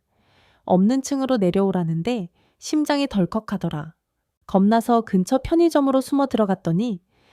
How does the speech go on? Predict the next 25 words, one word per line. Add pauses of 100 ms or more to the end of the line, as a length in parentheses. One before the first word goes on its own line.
(140)
사장님이
천천히
씨씨티비를
돌려
보여줘. (540)
화면
속
나가 (340)
방금
아파트로
들어가는
중이야. (380)
그리고
엘리베이터
앞에서
내
집
열쇠를
흔들더니 (360)
안
보이던
비홀
버튼을
누르더라. (680)
나